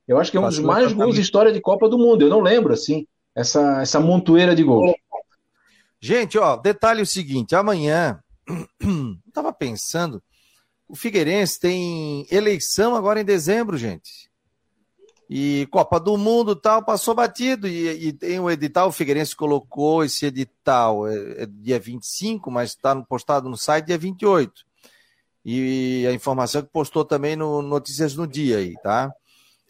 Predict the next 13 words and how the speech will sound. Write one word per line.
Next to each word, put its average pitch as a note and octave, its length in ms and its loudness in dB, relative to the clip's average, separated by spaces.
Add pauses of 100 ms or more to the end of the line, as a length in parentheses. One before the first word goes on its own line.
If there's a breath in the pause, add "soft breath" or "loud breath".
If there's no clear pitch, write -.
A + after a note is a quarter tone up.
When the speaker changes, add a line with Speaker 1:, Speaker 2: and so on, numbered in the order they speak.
Speaker 2:
Então, G3 440 0
dia F3 280 2
treze D#3+ 920 0
acontece D#3 840 -2 (200)
reunião D#3 560 0
do D#3+ 100 -4
Conselho D3 420 -6
Deliberativo, C3 1040 -2 (460)
que F3+ 160 -8
vai D#3 300 0
ter C#3+ 200 2
a C3 140 4
eleição G3+ 920 2